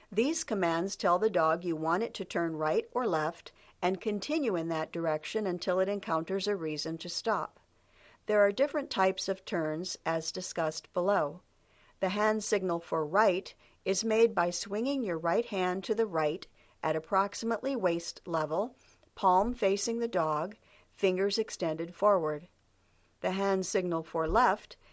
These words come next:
is made by swinging your right hand to the left at approximately waist level,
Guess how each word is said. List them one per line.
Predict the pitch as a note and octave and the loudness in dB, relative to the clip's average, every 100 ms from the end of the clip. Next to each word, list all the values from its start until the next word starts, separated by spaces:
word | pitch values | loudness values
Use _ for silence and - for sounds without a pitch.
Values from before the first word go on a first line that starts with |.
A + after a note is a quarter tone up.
| - - | -16 -2
is | F#3 F#3 | 0 2
made | F#3+ G3 F#3 | 4 4 4
by | E3+ | 0
swinging | E3+ - G3 G3 F#3 | 0 -4 -2 0 0
your | E3 D#3+ | -2 0
right | E3+ G3 | 2 2
hand | G3 F#3 F3 E3+ | -2 0 0 -2
to | - | -6
the | E3 D3+ | -4 -2
left | E3+ A#3+ F#3 - - _ _ | 2 4 2 -4 -20 _ _
at | D#3 E3 | -2 -2
approximately | D#3+ G3 E3 E3 F3+ D#3+ E3+ E3 | 0 2 2 0 -4 -4 -2 -2
waist | D#3 D#3 D#3 - - | 0 0 -2 -10 -6
level, | D#3+ D3 D#3+ C4 | -4 0 0 -2